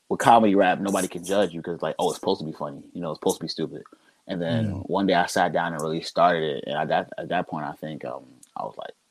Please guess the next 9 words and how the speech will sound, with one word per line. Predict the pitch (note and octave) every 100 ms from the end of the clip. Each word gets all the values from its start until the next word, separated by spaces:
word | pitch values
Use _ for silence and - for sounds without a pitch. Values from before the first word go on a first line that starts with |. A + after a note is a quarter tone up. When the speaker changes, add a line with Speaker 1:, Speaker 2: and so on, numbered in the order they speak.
| _ _ _ -
Speaker 1:
thirteen, | D#2 D#2 - C#2+ D#2 D2+ C2+
maybe | C#2 C#2
fourteen. | - D#2 - - - _ _ _ _ _
And | - F2
I | C2
was | -
like, | -
"Yo, | - - - _
I, | -